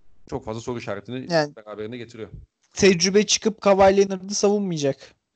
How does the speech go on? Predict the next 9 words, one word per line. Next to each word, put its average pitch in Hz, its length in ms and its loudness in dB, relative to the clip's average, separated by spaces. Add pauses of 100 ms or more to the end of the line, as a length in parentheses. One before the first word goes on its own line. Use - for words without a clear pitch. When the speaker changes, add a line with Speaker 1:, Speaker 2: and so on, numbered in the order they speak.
(760)
Speaker 1:
Yani. 117 320 -12 (640)
Speaker 2:
Yani. 143 300 -8 (800)
Speaker 1:
Kawhi 131 380 -4
Leonard 156 300 -8
demişken 143 480 -8
de 185 80 -14
Clippers'a 156 340 -8
geçelim 180 320 -8
istersen. - 380 -16